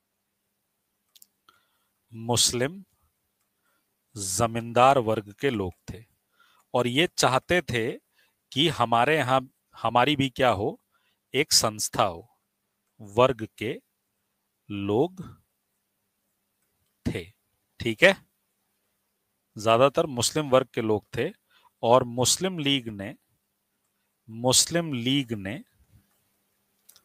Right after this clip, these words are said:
बंगाल विभाजन का, बंगाल विभाजन का समर्थन किया था।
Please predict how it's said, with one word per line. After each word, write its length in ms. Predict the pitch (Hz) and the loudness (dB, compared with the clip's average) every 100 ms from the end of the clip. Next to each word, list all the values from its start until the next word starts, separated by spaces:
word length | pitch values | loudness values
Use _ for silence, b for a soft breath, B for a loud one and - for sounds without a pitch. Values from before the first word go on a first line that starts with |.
| _ _ _ _ _ _ _ 113 | _ _ _ _ _ _ _ -20
बंगाल 760 | 104 101 120 123 127 143 170 | 0 8 8 8 10 12 10
विभाजन 680 | 127 120 104 113 113 127 113 | 8 6 6 6 6 4 -2
का, 260 | 98 107 113 _ _ _ 113 | -10 -12 -14 _ _ _ -20
बंगाल 720 | 101 110 110 110 113 139 196 _ _ _ _ _ _ _ _ _ _ _ - | -4 -4 -4 0 2 2 -2 _ _ _ _ _ _ _ _ _ _ _ -20
विभाजन 840 | 95 113 101 87 113 120 127 131 | -2 0 0 0 4 4 4 -2
का 320 | 110 - 110 220 _ _ _ _ _ _ _ _ _ _ _ _ _ - | -4 -8 -8 -12 _ _ _ _ _ _ _ _ _ _ _ _ _ -4
समर्थन 920 | - - - 117 117 - - 131 110 | 0 2 2 2 0 0 -2 -2 -6
किया 320 | - 85 85 | -14 -16 -16
था। 380 | - - _ | -16 -18 _